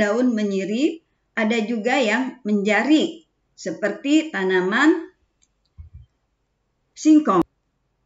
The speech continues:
Fungsi dari daun, tempat berlangsungnya proses fotosintesis, pada tumbuhan tertentu dapat juga berfungsi sebagai alat perkembangbiakan vegetatif, contohnya daun cocor bebek.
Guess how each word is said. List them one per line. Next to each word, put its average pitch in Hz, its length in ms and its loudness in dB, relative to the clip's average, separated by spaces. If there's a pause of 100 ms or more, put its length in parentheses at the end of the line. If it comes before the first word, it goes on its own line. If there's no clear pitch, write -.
(540)
Fungsi 381 560 2
dari 262 240 4
daun, 190 560 -2 (560)
tempat 320 420 6
berlangsungnya 277 720 2
proses 302 400 -2
fotosintesis, 233 1300 -2 (680)
pada 359 320 4
tumbuhan 254 480 0
tertentu 208 800 -6
dapat 262 480 0
juga 311 320 6
berfungsi 254 560 -2
sebagai 190 400 -4
alat 226 320 -4
perkembangbiakan 196 960 -4
vegetatif, 202 1040 -4
contohnya 190 560 -4
daun 196 320 -2
cocor 202 400 -8
bebek. 247 320 4